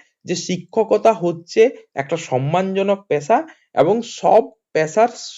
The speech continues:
সেরা পেশা, মানে সব পেশার মধ্যে সেরা পেশা হচ্ছে শিক্ষকতা। তাহলে শিক্ষকরা হচ্ছেন সভ্যতার ধারক এবং বাহক।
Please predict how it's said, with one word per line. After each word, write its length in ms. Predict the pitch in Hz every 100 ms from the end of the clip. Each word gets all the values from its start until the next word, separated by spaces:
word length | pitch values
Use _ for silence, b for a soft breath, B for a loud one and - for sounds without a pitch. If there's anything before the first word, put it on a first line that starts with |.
| - _ _ _
সেরা 320 | - 185 170
পেশা, 280 | 143 - -
মানে 200 | 98 127 - _ _ _ -
সব 300 | - 156 190 -
পেশার 340 | 156 147 185 185
মধ্যে 380 | 185 175 220 339 B B B _ _
সেরা 340 | - 160 170
পেশা 240 | 165 160 170
হচ্ছে 200 | 175 254
শিক্ষকতা। 680 | 254 - - 123 104 90 92 - b b 151
তাহলে 140 | 160
শিক্ষকরা 580 | 156 185 180 220 214 214
হচ্ছেন 280 | 202 202 208
সভ্যতার 600 | 190 156 143 190 190 185 165
ধারক 360 | 139 131 170 185 131
এবং 300 | 143 143 139
বাহক। 320 | 131 170